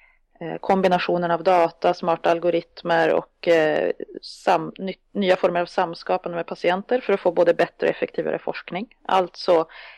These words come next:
snabbare hitta allt ifrån fungerande läkemedel till effektiva behandlingar. Så. Vi kan få effekt-, du nämnde ju det här med att man kan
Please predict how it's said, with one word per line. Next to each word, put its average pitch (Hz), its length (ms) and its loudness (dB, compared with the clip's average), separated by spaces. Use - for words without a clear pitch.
snabbare 175 600 0
hitta 180 360 -4
allt 160 220 0
ifrån 160 260 -6
fungerande 160 460 -2
läkemedel 160 800 -2
till - 160 -8
effektiva 160 460 -2
behandlingar. 165 720 -2
Så. - 220 -6
Vi 185 180 4
kan 185 160 -2
få - 80 4
effekt-, 180 280 0
du 190 300 0
nämnde 202 320 0
ju 208 40 4
det 202 60 4
här 170 100 4
med 156 100 -2
att - 80 -10
man 156 120 -12
kan 156 260 -8